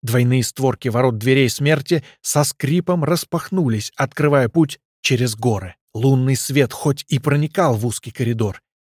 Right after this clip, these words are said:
осветить бездонную тьму не мог. У двери на каменистой земле лежал скелет, наполовину показавшись из тьмы, застывший в момент смерти.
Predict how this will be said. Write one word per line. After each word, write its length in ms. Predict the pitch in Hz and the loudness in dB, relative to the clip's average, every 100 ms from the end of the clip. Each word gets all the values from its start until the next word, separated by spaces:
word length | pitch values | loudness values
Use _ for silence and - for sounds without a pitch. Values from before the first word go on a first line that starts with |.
| - | -6
осветить 560 | 123 123 117 - 147 139 | -6 -2 -4 -2 -2 0
бездонную 720 | 160 123 117 160 151 156 147 | 0 0 0 0 0 -2 -4
тьму 300 | - 135 135 | -4 -2 0
не 180 | 123 | 0
мог. 380 | 127 113 - - _ _ _ _ _ | -2 -4 -8 -18 _ _ _ _ _
У 100 | 139 | -4
двери 300 | 113 120 127 | 0 2 2
на 100 | 123 | 0
каменистой 560 | 120 117 120 117 - 120 | -2 -2 0 -2 -4 -4
земле 500 | 104 113 113 135 143 _ - | 0 2 4 2 0 _ -2
лежал 420 | 123 131 143 156 | 0 2 2 0
скелет, 680 | - - 185 196 135 95 - _ 123 | -2 -4 -2 2 2 0 -12 _ -4
наполовину 540 | 123 135 135 143 131 | 0 0 2 0 0
показавшись 680 | 139 139 117 135 - 139 - | -4 -4 -2 -2 -2 -6 -6
из 160 | 123 - | -8 -8
тьмы, 340 | - 147 165 - _ _ - | -4 -2 -2 -6 _ _ -4
застывший 680 | 127 123 - 127 - 120 | -2 -2 -2 -2 -2 -4
в 40 | 107 | -2
момент 320 | 117 117 104 | -2 -2 -4
смерти. 560 | - 120 95 - - | -4 -6 -6 -10 -20